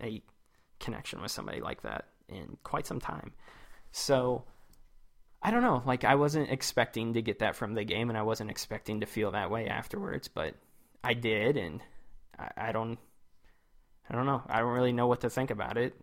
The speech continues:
It's interesting, I guess, that I felt that way, and that this game about <laughs> a dude putting himself in an isolated middle of the nowhere forest for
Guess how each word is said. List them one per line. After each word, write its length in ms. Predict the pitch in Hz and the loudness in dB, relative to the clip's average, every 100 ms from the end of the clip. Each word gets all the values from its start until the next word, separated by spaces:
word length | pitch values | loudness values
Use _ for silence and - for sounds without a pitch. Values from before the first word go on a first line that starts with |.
| - | -12
It's 300 | 139 - - - _ - _ | -10 -10 -12 -16 _ -20 _
interesting, 600 | 123 120 117 107 107 107 | -4 -2 -2 -2 -4 -4
I 100 | 110 | -4
guess, 420 | 107 107 107 - - | -2 -2 -2 -4 -2
that 160 | 110 | -2
I 160 | 110 113 - - | -2 -6 -12 -16
felt 400 | - - 113 - | -8 -2 -2 0
that 160 | 117 | 0
way, 200 | 117 117 | 2 2
and 100 | 127 | 0
that 120 | 110 | -2
this 300 | - 107 - - - - - - 120 - | -4 -4 -4 -12 -20 -20 -16 -12 -12 4
game 320 | 123 117 117 | 4 6 2
about 400 | 110 110 107 - _ - - - - - _ - | 2 4 2 -2 _ -20 -20 -20 -20 -20 _ -12
<laughs> 140 | - - | -2 0
a 80 | 117 | 0
dude 460 | 113 120 117 113 | 2 2 2 -2
putting 260 | - 117 110 | -2 -2 0
himself 460 | 107 - 110 104 | -2 4 4 4
in 140 | - 107 | -4 -4
an 100 | 104 | -2
isolated 720 | 107 107 110 107 104 107 - - - - - - - - - - - | -4 -2 -2 0 -2 -4 -8 -14 -20 -20 -20 -20 -20 -20 -20 -20 -4
middle 280 | 135 123 110 | 0 2 2
of 60 | |
the 80 | 110 | 0
nowhere 280 | 110 110 104 | 0 0 -2
forest 560 | - 113 120 113 - | -2 2 4 2 -2
for 220 | - 82 | -4 -4